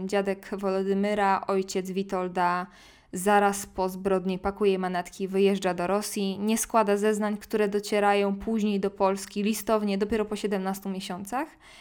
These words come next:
E, jego zeznania były najważniejsze, bo, no, no bo on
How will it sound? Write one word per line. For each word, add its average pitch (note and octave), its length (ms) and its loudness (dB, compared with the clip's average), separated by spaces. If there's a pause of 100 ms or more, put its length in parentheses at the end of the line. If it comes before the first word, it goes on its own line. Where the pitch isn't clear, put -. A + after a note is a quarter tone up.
(440)
E, G#3 320 0
jego B3+ 240 0
zeznania C4 460 0
były A3+ 600 0
najważniejsze, A#3+ 1000 2
bo, G#3 440 -2
no, G#3+ 140 -6
no A3 120 -4
bo G#3 180 -2
on A3 320 0